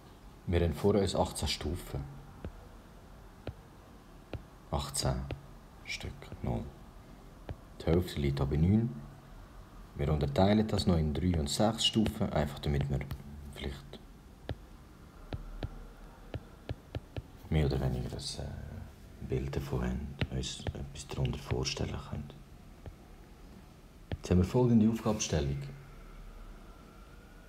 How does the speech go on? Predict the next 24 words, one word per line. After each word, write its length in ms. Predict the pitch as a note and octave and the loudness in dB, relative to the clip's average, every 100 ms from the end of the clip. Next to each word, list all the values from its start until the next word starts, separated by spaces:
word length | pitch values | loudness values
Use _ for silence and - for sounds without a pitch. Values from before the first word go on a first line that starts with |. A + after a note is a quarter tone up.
| - - - | -20 -20 0
Wir 140 | - E2+ | 6 6
können 320 | F2+ D#2+ D2 | 8 6 6
entweder 340 | G2+ G#2 E2 | 8 8 8
zwei 320 | - - G#2 A#2 | 2 4 4 4
Stufen 360 | - A#2+ - | 2 0 4
gleichzeitig 500 | G#2+ A#2+ - A#2+ A2+ | 4 4 6 4 8
nehmen, 360 | A2 G#2+ G#2+ - - - - - - - - - - - - - - - - - - - | 10 12 10 4 -4 -4 -14 -16 -16 -16 -16 -16 -18 -18 -20 -20 -10 -6 -6 -8 -20 0
drei 280 | F#2 F#2 G#2+ | 4 8 8
Stufen 600 | A2+ - A2+ A2 G#2+ G#2+ - - - - - - - | 8 4 2 4 4 4 2 -12 -18 -18 -16 -12 0
oder 260 | D#2 D2 D2 | 2 4 6
eben 120 | C#2 | 4
vier 320 | C#2 C#2 C#2 | 4 4 6
Stufen 480 | - - C#2+ - C#2 C#2 | 6 4 2 2 0 0
zur 160 | - - | -4 -2
gleichen 320 | C#2 C#2 - | 0 0 0
Zeit. 420 | - B1+ - - - - - - - - - - - | -4 -4 -2 -4 -6 -20 -20 -20 -20 -20 -20 -20 -4
Heisst 300 | - D3+ - | 4 4 4
also, 220 | C#2 C#2 | 2 2
wenn 140 | C2+ C#2 | 4 4
wir 80 | C#2+ - - - | 4 0 -8 -10
zwei 300 | - G2 G#2+ | 0 6 6
Stufen 380 | G#2+ A2 G#2 G2 | 6 4 4 6
nehmen, 280 | E2 F#2+ - - | 6 4 0 -2
dann 360 | D#2 D2 C#2+ | -2 -2 -6